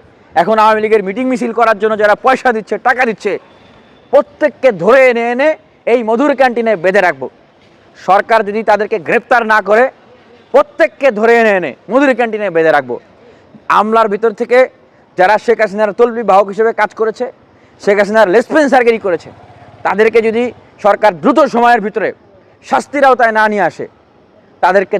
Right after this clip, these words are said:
ধরে ধরে এনে এই মধুর ক্যান্টিনে বেঁধে রাখবো বলে দিচ্ছি। আহতদের সহ যারা মামলা করেছে, তাদেরকে ফোন দিয়ে হুমকি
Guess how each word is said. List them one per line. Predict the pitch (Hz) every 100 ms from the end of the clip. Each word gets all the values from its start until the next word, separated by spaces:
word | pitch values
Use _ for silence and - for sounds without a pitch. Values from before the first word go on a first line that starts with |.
| 135
ধরে | 147 185
ধরে | 196 190
এনে | 208 190
এই |
মধুর | 160 180 285
ক্যান্টিনে | 339 165 156
বেঁধে | 131 147 143
রাখবো | 131
বলে | 120 120
দিচ্ছি। | 117 - - - - -
আহতদের | 233 254 240 247
সহ | 220 233
যারা | 214 220 233
মামলা | 220 233 247
করেছে, | 233 220 220 196 - - -
তাদেরকে | 196 240 226
ফোন | 185 240
দিয়ে | 247 240
হুমকি | 208 214